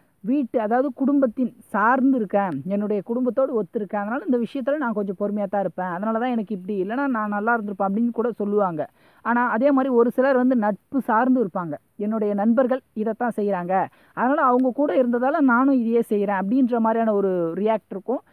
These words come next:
இல்ல, "என்னுடைய தந்தை இதை தான் செஞ்சுட்டு இருந்தாரு, அதனால நான் அது, அவங்க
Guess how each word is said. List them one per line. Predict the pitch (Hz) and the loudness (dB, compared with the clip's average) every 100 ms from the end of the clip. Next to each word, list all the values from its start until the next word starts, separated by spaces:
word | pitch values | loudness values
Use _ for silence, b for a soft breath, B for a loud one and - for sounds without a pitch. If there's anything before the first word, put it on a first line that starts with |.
| b | b
இல்ல, | b 247 254 | b 0 2
"என்னுடைய | 240 226 214 196 | 2 2 0 0
தந்தை | 208 233 240 311 | 0 0 0 -2
இதை | 196 214 | -2 0
தான் | 233 233 | 2 0
செஞ்சுட்டு | 226 226 226 | 0 -2 -2
இருந்தாரு, | 202 185 180 | -4 -2 0
அதனால | 208 196 233 330 | 0 0 0 2
நான் | 294 254 | 2 2
அது, | 226 175 208 | 0 0 2
அவங்க | 220 254 | 4 2